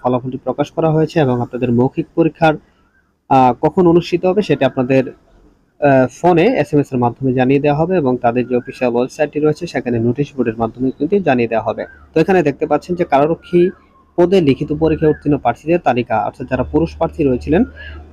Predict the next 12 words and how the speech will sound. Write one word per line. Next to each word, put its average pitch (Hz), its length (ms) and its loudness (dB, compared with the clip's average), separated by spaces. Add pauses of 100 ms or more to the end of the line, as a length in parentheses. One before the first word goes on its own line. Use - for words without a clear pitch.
(100)
তাদের 135 400 2
রোল 139 240 2
নম্বরগুলো 160 380 0
এখানে 131 440 0 (400)
রয়েছে। 147 300 2
এখানে 175 440 0 (160)
তাদেরই 196 380 2
রোলগুলো 165 380 2
রয়েছে 127 300 -2
যারা 151 280 4 (360)
লিখিত 147 300 0
পরীক্ষায় 190 480 2